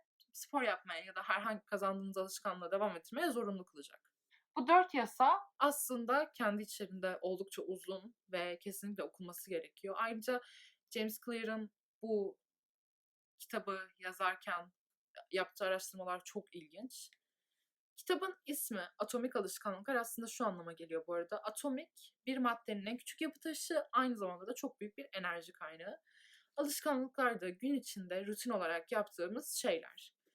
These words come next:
James Clear'ın aslında anlatmak istediği şey, en ufak şeylerin bile hayatımızda çok büyük etki yaratabileceğidir. Ve bence hayat tarzımızı gerçekten çok değiştirecek alışkanlıklar edinmemiz mümkün.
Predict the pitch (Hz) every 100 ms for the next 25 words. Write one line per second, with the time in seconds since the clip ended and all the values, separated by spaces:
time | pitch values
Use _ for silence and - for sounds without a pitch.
0 | _ - 240 240 - 269 254 214 208 -
1 | 214 180 208 208 262 254 - - 170 -
2 | 214 285 - - - - _ 302 370 -
3 | 254 - 214 - - - - 208 196 202
4 | 240 202 165 190 - - 214 208 214 202
5 | 180 208 - 285 - 233 247 - 190 -
6 | 220 180 - 170 160 160 156 - _ -
7 | - _ _ _ _ - 214 220 214 196
8 | 202 - _ - _ _ _ _ _ _
9 | _ - 220 214 214 196 185 185 185 214
10 | 233 - 208 262 254 208 - 175 - 185
11 | 190 - 190 - 190 190 - 269 262 208
12 | 190 175 226 247 214 170 - -